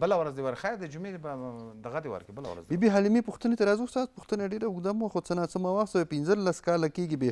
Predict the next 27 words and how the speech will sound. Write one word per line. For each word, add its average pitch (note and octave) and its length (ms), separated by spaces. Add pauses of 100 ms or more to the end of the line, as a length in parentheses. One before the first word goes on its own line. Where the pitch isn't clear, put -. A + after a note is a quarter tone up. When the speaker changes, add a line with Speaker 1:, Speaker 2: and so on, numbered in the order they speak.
Speaker 2:
خاونده A#2+ 480
یم. G2+ 120
واده B2+ 220
مې E3 180
کړی G3 120
و، G3 120
خو F3 200
خاوند D#3 300 (580)
په B2+ 300
ګاونډي C3 380 (100)
ملک E3+ 160
او C3 180
زه A#2+ 60 (100)
دلته G2 320 (440)
ګرځېدم. G#2 460 (500)
په D3+ 120
دې A3 160
کې G#3+ 100 (100)
دې G3+ 120 (300)
راپاڅېدلې E3+ 560
بل E3+ 60 (100)
چا B2+ 120
سره G#2+ 200
واده G2 260
کړی - 160
دی. - 240
چې - 60